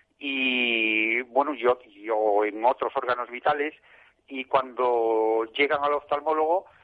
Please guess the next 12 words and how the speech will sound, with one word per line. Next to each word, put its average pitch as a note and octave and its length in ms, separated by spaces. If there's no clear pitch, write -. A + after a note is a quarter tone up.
bueno, C#3 280
pues B2+ 120
entran B2+ 480
de-, C#3+ 260
dentro C#3 360
de B2+ 140
esta, C#3+ 520
eh, A2+ 260
pluripatología C#3 1080
donde, G#2+ 640
bueno, B2+ 260
pues - 140